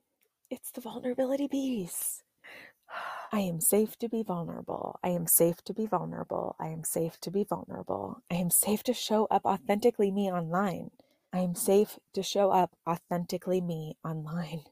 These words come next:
I am safe. I am safe. I am safe. It is okay to feel vulnerable. It is okay. You're human. You're going to feel vulnerable about things you've never done before. It is okay.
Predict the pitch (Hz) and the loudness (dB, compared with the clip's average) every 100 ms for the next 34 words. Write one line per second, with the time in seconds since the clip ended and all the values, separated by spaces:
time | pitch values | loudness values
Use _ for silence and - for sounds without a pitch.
0 | _ _ - 156 - 170 165 - - - | _ _ -12 -6 -2 -2 -2 -6 -18 -20
1 | _ _ - 160 - 170 160 - - - | _ _ -10 -8 -4 -4 -4 -8 -20 -20
2 | _ _ - 165 160 175 160 - - _ | _ _ -16 -10 -6 -6 -8 -14 -20 _
3 | _ _ _ _ 214 240 240 233 - 220 | _ _ _ _ 2 2 0 -4 -2 2
4 | 226 - - 208 180 180 180 170 165 - | 2 2 0 0 2 -2 -2 -6 -6 -8
5 | - 180 _ - 196 226 233 226 233 233 | -8 -12 _ -4 0 2 0 -2 -2 0
6 | 247 190 170 180 - 202 214 - 233 247 | 2 2 0 -2 -2 -2 -2 -2 -2 4
7 | 233 190 208 214 - _ _ _ _ _ | 4 4 0 -6 -8 _ _ _ _ _
8 | _ _ - 220 - - 240 226 233 - | _ _ -12 -8 -6 0 0 4 2 4
9 | 220 214 208 214 208 196 190 185 190 - | 0 0 -4 -4 -2 0 0 2 0 2
10 | 196 190 196 190 190 190 185 180 185 180 | 2 0 -2 -2 0 0 2 2 2 2
11 | 175 - - 202 - _ - 180 180 - | 2 2 2 0 -8 _ -6 0 0 0
12 | 190 202 - 165 - 170 | -4 -4 -4 -4 -4 -14